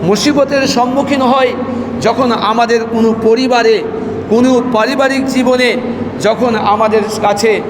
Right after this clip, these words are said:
কোনো বিপদ আসে, তখন আমাদের, আপনার কি না, আহাল ও পরিবার ও এলাকার মানুষ, গ্রামের মানুষ, পড়োশি থেকে নিয়ে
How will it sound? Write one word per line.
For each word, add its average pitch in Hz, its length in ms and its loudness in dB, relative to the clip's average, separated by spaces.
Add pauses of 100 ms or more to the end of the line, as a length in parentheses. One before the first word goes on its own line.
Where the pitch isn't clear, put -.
(220)
কোনো 208 200 2
বিপদ 208 400 0 (100)
আসে, 247 500 0 (380)
তখন 208 340 0 (100)
আমাদের, 202 500 2 (1120)
আপনার 214 340 0
কি 233 200 -2
না, 214 220 0 (380)
আহাল 214 460 0 (200)
ও 208 140 2 (100)
পরিবার 262 480 2 (440)
ও 220 320 2 (160)
এলাকার 262 600 0 (320)
মানুষ, 294 520 0 (1000)
গ্রামের 254 480 2
মানুষ, 254 540 0 (300)
পড়োশি 254 640 0
থেকে 233 240 0
নিয়ে 233 280 2